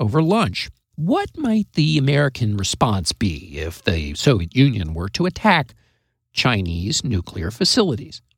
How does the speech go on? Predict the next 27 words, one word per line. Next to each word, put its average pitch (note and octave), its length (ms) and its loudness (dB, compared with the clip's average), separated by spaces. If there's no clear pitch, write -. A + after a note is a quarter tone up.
This D3 240 4
question, C#3 380 0
of F2 100 -8
course, G#2 340 2
was A2+ 100 2
passed A#2 340 2
through E2+ 280 0
a D2 100 -4
Soviet G#2 320 2
embassy E2+ 320 -2
official, G#2 340 0
but E2 140 -4
it - 120 -6
came B2 220 2
from D2 200 -8
Moscow. D#2+ 640 -4
This, C3 380 4
uh, A2+ 320 -8
by G#2+ 200 -2
the F#2+ 60 -2
way, F#2 140 -2
is F2 100 2
coming A#2+ 380 2
from G2+ 400 2
John G#2 320 2
Lewis F#2+ 240 0
Gaddis's G2 720 0